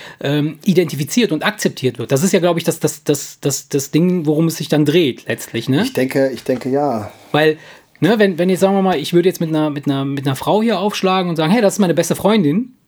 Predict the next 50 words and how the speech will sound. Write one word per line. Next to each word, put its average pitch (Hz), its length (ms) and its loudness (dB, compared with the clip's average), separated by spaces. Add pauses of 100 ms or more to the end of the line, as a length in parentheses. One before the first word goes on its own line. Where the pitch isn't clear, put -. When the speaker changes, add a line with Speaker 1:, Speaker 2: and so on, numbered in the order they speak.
(140)
Speaker 2:
Das 113 140 -4
Speaker 1:
was 156 80 4
Speaker 2:
fänd 135 40 4
Speaker 1:
wäre 196 100 6
Speaker 2:
dein 202 80 2
Speaker 1:
dein 190 80 2
erster 190 160 4
Gedanke? 147 320 4
Speaker 2:
Das 151 100 0
fänd 170 220 2
deine 143 180 4
Frau 151 240 4
ziemlich 151 300 0
uncool 139 400 0
Speaker 1:
Oder? 185 280 4
Speaker 2:
wahrscheinlich 143 220 2 (160)
erstmal, 143 220 4
ja. 180 560 2 (120)
Speaker 1:
<laughs> - 140 -2
Glaub 208 160 2
ich 330 140 -2
auch. - 100 -4 (240)
Speaker 2:
Ich 135 60 4
Speaker 1:
Glaub 147 80 4
Speaker 2:
glaube, 170 140 6
Speaker 1:
ich - 40 0
auch. - 60 0
Speaker 2:
das 151 100 2
ist 151 60 -4
auch 160 100 2
der 139 140 2
Grund, 135 260 0
warum 131 300 2
es 127 180 -6
sowas 123 380 0
sehr, 123 420 0
sehr 117 240 0
selten 113 400 -4
gibt. - 440 -6 (960)
Speaker 1:
Aber - 120 0
es, - 140 -4
es - 200 -4
gibt - 240 0
es 226 80 2
Speaker 2:
Weil 147 120 6
Speaker 1:
ja 190 40 2
Speaker 2:
es, 180 60 -4
Speaker 1:
schon. 269 100 4
Speaker 2:
äh, 165 160 2
wobei, 160 380 4